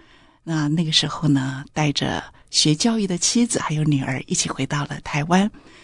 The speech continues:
从事相关的电脑工作，好像一切都在轨道上。可是没有想到，还不到四十岁的妻子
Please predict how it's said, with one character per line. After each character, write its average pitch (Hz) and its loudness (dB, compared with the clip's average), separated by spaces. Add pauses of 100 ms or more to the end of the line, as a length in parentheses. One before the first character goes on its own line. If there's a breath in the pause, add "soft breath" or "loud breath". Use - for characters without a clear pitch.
(160 loud breath)
从 147 0
事 151 2
相 156 4
关 160 2
的 151 -2
电 165 4
脑 - 0
工 175 -2
作， - 0 (380 soft breath)
好 - -4
像 294 6
一 240 4
切 285 2
都 226 6
在 190 -2
轨 - -2
道 - -2
上。 - 0 (960)
可 - -4
是 160 2
没 147 8
有 151 6
想 220 -2
到， - -10 (580)
还 - -10
不 160 0
到 156 2
四 151 0
十 - -2
岁 151 -2
的 147 -8
妻 - -2
子 - -6